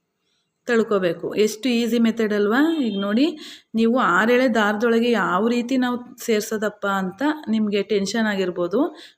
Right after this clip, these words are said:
ಮತ್ತು ನಾವು ಲಾಸ್ಟಲ್ಲಿ ಎಂಡಾಗಿ ಕಟ್ಟಿರ್ತೀವಲ್ಲ, ಆ ಗಂಟನ್ನು ತೆಗೆದುಬಿಡ್ಬೇಕು. ನೋಡಿ, ಆ ಗಂಟನ್ನು ತೆಗೆದು ಈಗ ಈ ರೀತಿ ಎಳ್ಕೊಳ್ಳಿ. ನಿಮ್ಗೆ ಎಷ್ಟು ಬೀಡ್ ಬೇಕಾಗತ್ತೆ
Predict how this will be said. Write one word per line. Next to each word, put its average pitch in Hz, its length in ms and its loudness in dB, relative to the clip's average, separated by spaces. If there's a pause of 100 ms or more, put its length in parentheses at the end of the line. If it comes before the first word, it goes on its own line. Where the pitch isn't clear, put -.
(100)
ಮತ್ತು 196 260 -4
ನಾವು 220 240 2
ಲಾಸ್ಟಲ್ಲಿ 214 640 2
ಎಂಡಾಗಿ 214 760 0
ಕಟ್ಟಿರ್ತೀವಲ್ಲ, 220 720 0
ಆ 226 40 2
ಗಂಟನ್ನು 202 640 2
ತೆಗೆದುಬಿಡ್ಬೇಕು. 185 720 -2 (1500)
ನೋಡಿ, 214 320 -2 (600)
ಆ 220 60 -8
ಗಂಟನ್ನು 220 500 0
ತೆಗೆದು 208 640 -2 (920)
ಈಗ 208 200 -2 (960)
ಈ 214 140 -2
ರೀತಿ 202 220 -2
ಎಳ್ಕೊಳ್ಳಿ. 190 440 0 (100)
ನಿಮ್ಗೆ 196 280 -2
ಎಷ್ಟು - 460 -4
ಬೀಡ್ 220 340 0
ಬೇಕಾಗತ್ತೆ 185 580 -2